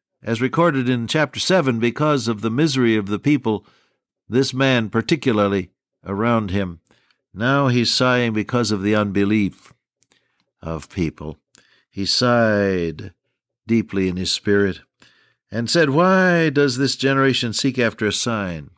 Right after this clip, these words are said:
In other words, miracle proof that I am what I say I am. "Verily I say unto you, there shall no sign be given to this generation." He left them,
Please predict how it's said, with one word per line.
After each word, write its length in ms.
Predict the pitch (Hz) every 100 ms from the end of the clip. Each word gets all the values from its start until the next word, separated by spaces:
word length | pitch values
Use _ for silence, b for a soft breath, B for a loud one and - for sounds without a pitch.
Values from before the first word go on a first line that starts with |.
| _ _ _ _ -
In 80 | 110
other 180 | 131
words, 260 | 117 113 87
miracle 500 | 98 147 151 117 110
proof 440 | - 156 120 -
that 160 | - 98
I 140 | 101
am 220 | 110 107 101
what 120 | 95
I 120 | 95
say 260 | 92 107 95
I 140 | 85
am. 180 | 78 73 B B B B B
"Verily 340 | 120 139 139
I 100 | 135
say 200 | 135 147
unto 160 | 143 131
you, 260 | 143 170 135
there 160 | 113
shall 240 | - 107 107
no 760 | 110 143 202 190 151 107 87 _ _
sign 640 | - - 113 104 92 85 - _ _ _
be 140 | 101
given 500 | 101 131 113 95 71 _ _ _
to 80 | -
this 240 | 80 131 -
generation." 640 | 85 76 76 76 - 92 _ _ _ _
He 120 | 87
left 360 | 92 120 117 -
them, 240 | 165 -